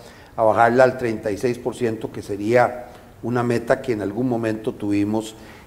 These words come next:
Y, y, y entonces, si bajamos esa informalidad y lo convertimos en formalidad, es muy probable que compense más que suficiente lo que puede ser la caída en las tarifas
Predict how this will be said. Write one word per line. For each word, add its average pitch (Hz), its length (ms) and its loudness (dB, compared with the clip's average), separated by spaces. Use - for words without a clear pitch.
Y, 117 680 0
y, 131 40 -4
y 123 100 4
entonces, 139 440 4
si 143 120 2
bajamos 156 760 2
esa 139 540 0
informalidad 147 840 4
y 120 80 2
lo 107 180 -4
convertimos 104 600 -2
en 104 120 -4
formalidad, 131 720 4
es 143 120 6
muy 139 140 6
probable 120 400 2
que 117 160 -14
compense 135 640 2
más 151 340 4
que 156 140 -8
suficiente 117 760 -8
lo 117 180 -4
que 113 80 -6
puede 117 320 0
ser 110 220 -2
la 117 160 -2
caída 107 680 0
en 113 280 -4
las - 340 -6
tarifas - 760 0